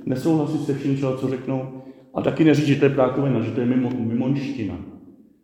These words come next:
Správně si odpověděl. Na nějaké rovině ta odpověď je správná. Třeba jenom tím, že je odvážně vyslovena, že vůbec zazněla. A on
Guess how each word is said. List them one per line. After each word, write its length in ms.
Správně 520
si 140
odpověděl. 640
Na 80
nějaké 280
rovině 460
ta 80
odpověď 340
je 80
správná. 800
Třeba 260
jenom 180
tím, 500
že 200
je 120
odvážně 460
vyslovena, 640
že 100
vůbec 180
zazněla. 440
A 20
on 180